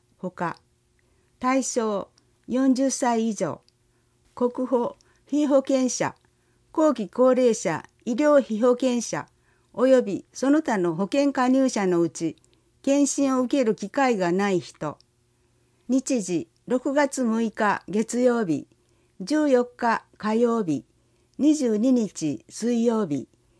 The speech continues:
二十八日火曜日。場所、新居浜市医師会館。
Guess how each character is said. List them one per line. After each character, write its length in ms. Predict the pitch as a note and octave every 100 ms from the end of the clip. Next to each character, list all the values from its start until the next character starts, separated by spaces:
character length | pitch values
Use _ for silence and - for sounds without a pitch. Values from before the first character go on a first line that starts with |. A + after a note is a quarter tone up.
| _ _
二 160 | B3+ D4
十 220 | B3+ G#3+
八 340 | F3 F#3+ A#3+
日 520 | A3 G#3+ - G3+ F#3 - _
火 160 | - G3+
曜 320 | A3+ G#3+ F#3+
日。 180 | C3+ - _ _ _ _ _ _ _ -
場 180 | A3+ A#3+
所、 320 | - - - _ _ _ _
新 160 | B3 D4
居 40 |
浜 280 | C#4+ C4+ C4+
市 320 | - F#3 -
医 80 | G3
師 180 | - C4
会 280 | C4+ B3 G3+
館。 260 | D3 B2+